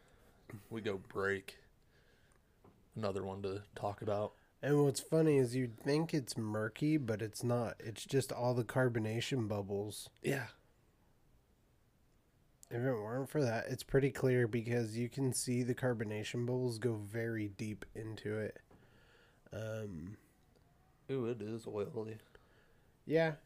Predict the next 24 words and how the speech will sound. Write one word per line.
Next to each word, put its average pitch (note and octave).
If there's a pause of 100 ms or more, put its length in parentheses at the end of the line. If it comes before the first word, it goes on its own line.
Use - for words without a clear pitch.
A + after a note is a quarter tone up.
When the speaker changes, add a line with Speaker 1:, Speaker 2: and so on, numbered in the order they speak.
(120)
Speaker 2:
it C#3
kinda E3+
seems B2+
that A#2
way. A#2+ (500)
Speaker 1:
Well, A#2+
once A2+
you A#2+
get G#2
down G#2
to G#2
where G2+
I G2+
am, G2+
you G2+
can G#2
actually G2+
see. G2+ (1040)
Speaker 2:
Yeah. A#2+ (640)
Speaker 1:
Yeah. - (1400)
Speaker 2:
Um, G#2+ (960)
yeah, -
Speaker 1:
But C#3
Speaker 2:
I, B2+